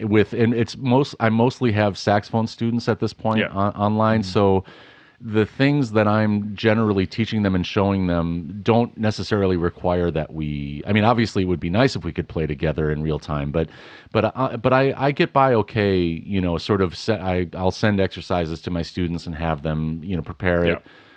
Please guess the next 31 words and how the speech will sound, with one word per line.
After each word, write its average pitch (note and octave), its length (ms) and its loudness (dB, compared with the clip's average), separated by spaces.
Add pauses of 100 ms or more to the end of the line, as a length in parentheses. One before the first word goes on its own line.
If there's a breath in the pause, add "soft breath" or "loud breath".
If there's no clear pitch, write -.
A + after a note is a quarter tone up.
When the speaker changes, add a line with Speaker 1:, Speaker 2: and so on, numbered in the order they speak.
(120)
Speaker 1:
And, E2 460 -4
um, D#2 720 0 (100)
and F#2 220 -2
I'll F2+ 120 0
play A#2 260 2
for G#2+ 160 0
them F2+ 420 2 (100)
solo G2 460 4
so F#2 160 0
that E2+ 160 -2
they F#2 100 -2
can F2+ 140 -6
hear F#2 300 0
what F2 160 0
things E2+ 220 -2
are E2 80 0
supposed D#2+ 280 -6
to D#2+ 60 -14
sound D#2 340 -4
like D2+ 220 -4
and D2+ 100 -8
so D#2 160 -4
on D2 100 -4
and D2 80 -8
so F2+ 140 -2
forth. D#2+ 240 -2
So D#3 220 2
it, G3+ 240 0
it G3+ 180 0
works F3+ 300 -2
out. E2 240 2